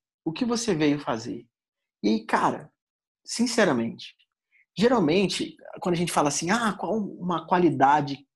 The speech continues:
qualidade não, qual que é um defeito que você detesta de uma pessoa? Aí a pessoa fala assim, "Falsidade." Você pode pegar aí essa galera, principalmente a galera adolescente aí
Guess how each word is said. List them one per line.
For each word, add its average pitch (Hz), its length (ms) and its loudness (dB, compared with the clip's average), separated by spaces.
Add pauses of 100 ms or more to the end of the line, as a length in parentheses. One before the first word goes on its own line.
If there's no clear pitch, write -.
(180)
qualidade 175 400 0
não, 135 100 -4
qual 220 160 -4
que 226 80 -6
é 226 40 -2
um 214 100 2
defeito 185 760 0 (360)
que 156 80 -6
você 170 260 0
detesta 175 600 2
de 160 60 -6
uma 151 120 -10
pessoa? 107 540 -10 (420)
Aí 123 100 0
a 120 40 -4
pessoa 131 240 -6
fala 120 160 -2
assim, 117 200 -12
"Falsidade." - 1000 -2 (240)
Você 190 100 0
pode 208 260 2
pegar 143 320 4
aí 160 180 2
essa 147 180 -6
galera, 131 400 -6
principalmente 175 480 -14
a 139 40 -8
galera 127 260 -2
adolescente 117 720 -8
aí 156 220 0